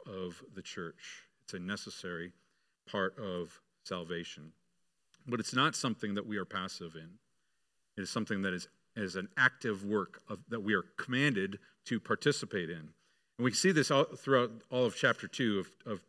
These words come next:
chap-, of Titus chapter two. And I encourage you this afternoon to read that entire chapter, even the whole book. The book is short, and it's a wonderful book. But if you look in verse eleven,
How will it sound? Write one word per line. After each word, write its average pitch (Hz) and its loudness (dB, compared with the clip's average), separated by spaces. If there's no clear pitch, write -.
chap-, 110 -2
of 107 -8
Titus 107 -2
chapter - -6
two. 90 -6
And 107 0
I 123 0
encourage 139 6
you 127 2
this 117 2
afternoon 113 2
to 95 0
read 120 4
that 104 2
entire 104 0
chapter, 110 0
even 117 0
the 104 -4
whole 113 0
book. 98 -6
The 104 -8
book 95 -6
is 92 -6
short, - -8
and 98 -6
it's 98 -6
a 107 0
wonderful 113 2
book. 101 -4
But 120 4
if 123 0
you 156 6
look 165 4
in 131 4
verse 131 4
eleven, 113 0